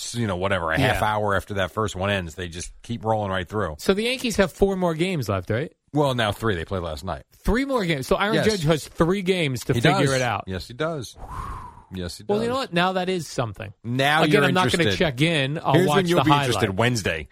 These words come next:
Speaker 2: Correct.
Speaker 1: If he hasn't hit one, you'll be interested Wednesday.
Speaker 2: That's what I'm hoping for. When, so I'm hoping today he doesn't hit any.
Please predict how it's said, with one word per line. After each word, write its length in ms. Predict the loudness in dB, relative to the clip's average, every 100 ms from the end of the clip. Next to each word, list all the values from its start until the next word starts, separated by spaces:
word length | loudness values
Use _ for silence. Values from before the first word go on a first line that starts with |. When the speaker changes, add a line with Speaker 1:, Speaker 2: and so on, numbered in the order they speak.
| _ _ _ _ _ _ _ _ _ _ _ -2
Speaker 2:
Correct. 540 | 0 0 -4 -12 -14 -6
Speaker 1:
If 140 | -2
he 140 | 0
hasn't 360 | 2 2 2 0
hit 140 | 0 0
one, 340 | -2 -2 -2
you'll 120 | -2
be 140 | 0 -2
interested 340 | -4 -4 -4
Wednesday. 400 | -2 -4 -4 0
Speaker 2:
That's 220 | 0 0
what 80 | 0
I'm 100 | 0
hoping 300 | 0 0 -2
for. 360 | -4 -4 -4 -8 -14
When, 440 | -2 0 0 -2 -8
so 200 | -2 0
I'm 80 | 2
hoping 320 | 0 0 -2
today 400 | -2 0 0 -2
he 180 | -4 -4
doesn't 340 | 0 0 0
hit 180 | -2 0
any. 300 | -2 -4 -8